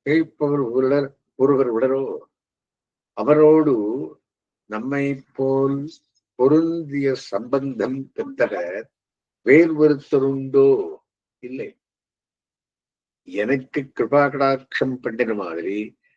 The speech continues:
வேறு ஒருவருக்கும் பண்ணலே அப்படின்பார். தொல்லவாழியம் சூழ் பிறப்பு, அவரோடு பழமையான வாழ்க்கையையும் யாம்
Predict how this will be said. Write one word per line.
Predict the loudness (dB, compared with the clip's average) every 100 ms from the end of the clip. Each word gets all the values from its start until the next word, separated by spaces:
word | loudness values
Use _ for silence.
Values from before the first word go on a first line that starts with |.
| _ _ 0
வேறு | 8 10 10 6
ஒருவருக்கும் | 0 4 4 2 _ -6 -6 -8
பண்ணலே | -8 -4 -2 -2 -2 -6
அப்படின்பார். | -10 -10 -10 -10 -14 _ _ _ _ _ _ _ -20 -16 -14 -16 _ _ _ _ _ _ _ _ _
தொல்லவாழியம் | 0 6 6 6 4 4 4 6 6 4 0 -4
சூழ் | 0 2 4 2
பிறப்பு, | 0 0 -2 _ -4 -4 -4 -10 _ _ _ _ _ 0
அவரோடு | 2 6 6 6 4 2
பழமையான | -2 -2 -4 -4 -4 -4 -4 -4 -4 -6 -6 -10 -16 _ _ _ _ _ _ -8
வாழ்க்கையையும் | -4 -2 -4 -6 -2 0 -2 -6 -12 -18 -20 _ _ _ _ _ _ _ _ _
யாம் | -6 -2 -2 -2 -4